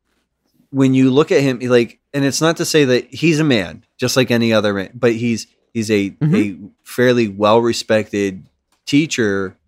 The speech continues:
Speaker 1: within
Speaker 2: Yeah.
Speaker 1: the sort of reformedish movements. Like, even, even
Speaker 2: Mm-hmm.
Speaker 1: people who disagree with him sort of still have, in a lot of ways, a deep-seated appreciation for his, you know, his theological contributions. Um,
Speaker 2: Yeah.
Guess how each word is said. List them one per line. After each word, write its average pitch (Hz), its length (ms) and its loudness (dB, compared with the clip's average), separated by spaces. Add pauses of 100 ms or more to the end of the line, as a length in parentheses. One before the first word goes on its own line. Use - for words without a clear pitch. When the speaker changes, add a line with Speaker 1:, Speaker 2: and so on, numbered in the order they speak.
(340)
Speaker 1:
within 113 560 0
Speaker 2:
Yeah. - 120 -2 (160)
Speaker 1:
the 117 160 -4
sort 110 300 -2
of 98 100 -6
reformedish 107 920 -2 (160)
movements. 107 1000 -2 (420)
Like, 113 200 0
even, 156 340 6
even 165 220 4
Speaker 2:
Mm-hmm. 135 80 -2
Speaker 1:
people 156 200 2
who 139 140 4
disagree 131 400 2
with 240 180 -2
him 110 260 -2
sort 113 220 0
of 107 100 -6 (180)
still 160 340 2
have, 117 280 2 (440)
in 131 80 0
a 123 80 4
lot 117 200 6
of 139 60 4
ways, 110 300 4
a 110 160 -2
deep-seated 110 640 0
appreciation 107 800 -2
for 95 280 -2
his, 95 500 -2
you 117 220 -4
know, 95 300 -4 (120)
his 110 220 -6
theological 104 640 0
contributions. 104 1000 -4 (560)
Um, 92 380 -2 (120)
Speaker 2:
Yeah. 123 100 -4